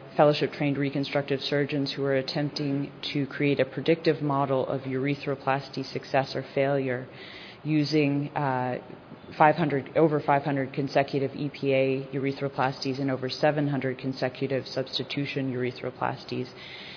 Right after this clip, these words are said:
And they found moderate sensitivity and specificity in their predictive model, uh, and plan to increase their database to hopefully improve their ability to predict success and failure in urethroplasty.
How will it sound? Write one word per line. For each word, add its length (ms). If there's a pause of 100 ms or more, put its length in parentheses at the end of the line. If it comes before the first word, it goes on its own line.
(160)
And 100
they 80
found 420
moderate 540
sensitivity 720
and 120
specificity 840
in 220
their 200
predictive 540
model, 520 (440)
uh, 260
and 340
plan 340
to 440
increase 380
their 180
database 680
to 140
hopefully 380
improve 440
their 160
ability 380
to 160
predict 420
success 500
and 140
failure 400
in 120
urethroplasty. 1000